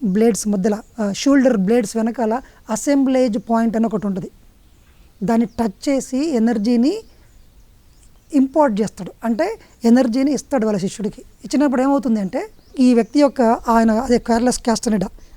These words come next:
వాళ్ళ శిష్యుడి యొక్క మైండ్ heightened స్టేట్‌కి వెళ్ళిపోతుంది. That means వాళ్ళు ఏమంటున్నారంటే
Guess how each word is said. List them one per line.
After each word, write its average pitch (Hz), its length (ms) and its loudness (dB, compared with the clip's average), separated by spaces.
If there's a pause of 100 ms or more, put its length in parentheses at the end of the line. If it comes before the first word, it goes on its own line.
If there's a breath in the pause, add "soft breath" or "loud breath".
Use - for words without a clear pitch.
వాళ్ళ 220 120 2
శిష్యుడి 233 320 0
యొక్క 220 380 0 (360 soft breath)
మైండ్ 226 480 4 (640 soft breath)
heightened 262 420 2
స్టేట్‌కి 226 380 -8
వెళ్ళిపోతుంది. - 380 -20 (1040)
That 214 180 0
means 269 360 -2 (300 soft breath)
వాళ్ళు 240 200 2
ఏమంటున్నారంటే 247 500 -2